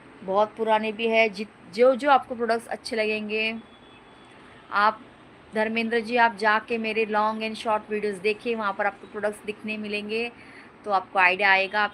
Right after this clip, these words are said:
मैं कौन सा बिझनेस करती हूँ. तर, अ, लॉन्ग आणि, अ, लॉ-, शॉर्ट्समध्ये जेवढे जुने व्हिडिओज आहेत, तेवढे, जेवढे तुम्हाला प्रोडक्ट्स आवडतील, त्याचे सगळे each and every products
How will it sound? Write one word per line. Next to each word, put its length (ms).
मैं 160
कौन 240
सा 160
बिझनेस 420
करती 340
हूँ. 100
तर, 200
अ, 240
लॉन्ग 300
आणि, 280
अ, 60
लॉ-, 300
शॉर्ट्समध्ये 640
जेवढे 240
जुने 240
व्हिडिओज 380
आहेत, 240
तेवढे, 240
जेवढे 400
तुम्हाला 300
प्रोडक्ट्स 420
आवडतील, 500
त्याचे 200
सगळे 320
each 420
and 100
every 200
products 340